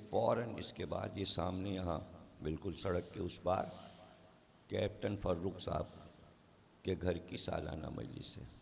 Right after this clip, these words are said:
पहले वो इमाम बाड़े में करते थे, अब घर में करते। सामने वाला जो इमाम बाड़ा है, गुल-, गुलिस्तान है चौरंगी के, जौहर मोड़ के सामने बिल्कुल उस पार, क्या नाम है उस इमाम बाड़े?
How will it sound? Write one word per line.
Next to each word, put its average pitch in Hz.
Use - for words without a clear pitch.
पहले 90
वो 90
इमाम 87
बाड़े 92
में 90
करते 98
थे, -
अब -
घर -
में -
करते। -
सामने 98
वाला 82
जो 76
इमाम 73
बाड़ा 52
है, -
गुल-, 80
गुलिस्तान 90
है 101
चौरंगी 87
के, -
जौहर 90
मोड़ 82
के -
सामने 92
बिल्कुल 82
उस 117
पार, -
क्या 90
नाम 101
है 98
उस 90
इमाम 80
बाड़े? 76